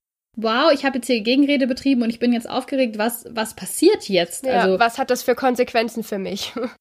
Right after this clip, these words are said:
Speaker 1: Genau, und dann hatte ich aber, da hatte Natascha, die ich dann darauf hingewiesen hab, oh
Speaker 2: Das
Speaker 1: Gott,
Speaker 2: bin,
Speaker 1: ich hab
Speaker 2: das bin
Speaker 1: das
Speaker 2: ich.
Speaker 1: gemacht.
Speaker 2: <laughs>
Speaker 1: Ja,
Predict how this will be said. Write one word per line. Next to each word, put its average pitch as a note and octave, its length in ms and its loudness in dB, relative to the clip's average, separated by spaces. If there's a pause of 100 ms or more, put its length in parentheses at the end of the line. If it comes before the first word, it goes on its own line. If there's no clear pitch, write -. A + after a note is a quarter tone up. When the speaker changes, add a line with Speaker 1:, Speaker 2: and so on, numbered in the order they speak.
(340)
Speaker 1:
Genau, C4+ 560 4
und B3 80 6
dann C4 180 6
hatte D#4 180 0
ich D#4 260 -4
aber, B3 400 0
da A3 140 -4
hatte A#3 280 -4
Natascha, A3 540 0
die A#3 140 0
ich A#3 80 -2
dann A#3 140 2
darauf G#3 120 -4
hingewiesen A#3+ 520 -4
hab, B3 200 -8
oh - 60 -20
Speaker 2:
Das A3+ 100 2
Speaker 1:
Gott, A3 120 0
Speaker 2:
bin, A3 60 4
Speaker 1:
ich - 60 -8
hab A#3+ 60 6
Speaker 2:
das A#3+ 100 0
bin A3 140 2
Speaker 1:
das D3+ 100 0
Speaker 2:
ich. D#4 60 0
Speaker 1:
gemacht. C#4 260 0 (360)
Speaker 2:
<laughs> B4+ 360 4
Speaker 1:
Ja, G4+ 240 2